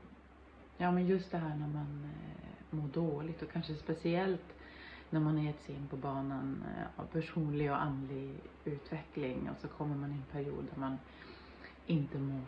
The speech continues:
så bra. Eh, kanske till och med mår riktigt dåligt, kanske till och med mår sämre än vad man, eh,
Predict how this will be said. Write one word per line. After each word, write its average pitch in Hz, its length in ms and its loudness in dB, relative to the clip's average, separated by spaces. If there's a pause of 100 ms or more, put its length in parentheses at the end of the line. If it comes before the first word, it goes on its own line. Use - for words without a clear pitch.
så 156 60 -4
bra. 170 380 2 (1300)
Eh, 131 440 -4
kanske 170 180 0
till 160 180 -2
och 143 80 2
med 147 140 2
mår 139 140 2
riktigt 151 280 -2
dåligt, - 200 2
kanske 156 180 2
till 165 200 2
och 160 60 4
med 156 140 2
mår 147 260 0 (280)
sämre 226 460 4
än 143 180 2
vad - 180 0
man, - 260 -2 (1040)
eh, 139 840 0